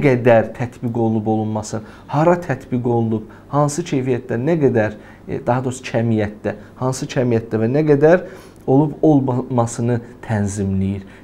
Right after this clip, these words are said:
Nəinki ağıl onu əmr edir ki, bunu et, ona et, ona kömək elə, insanlara xidmət elə,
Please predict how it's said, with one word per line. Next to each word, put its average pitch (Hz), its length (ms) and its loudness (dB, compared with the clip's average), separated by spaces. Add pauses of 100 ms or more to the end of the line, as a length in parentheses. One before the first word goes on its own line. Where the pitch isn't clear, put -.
Nəinki 196 460 2
ağıl 127 360 4 (120)
onu 113 100 0
əmr 110 320 0
edir 110 160 -2
ki, 113 180 -6
bunu 143 220 6
et, - 320 4 (320)
ona 135 240 4
et, 127 240 4 (100)
ona 127 240 0
kömək 139 380 2
elə, 104 180 0
insanlara 123 540 -2
xidmət 135 400 -2
elə, 107 160 2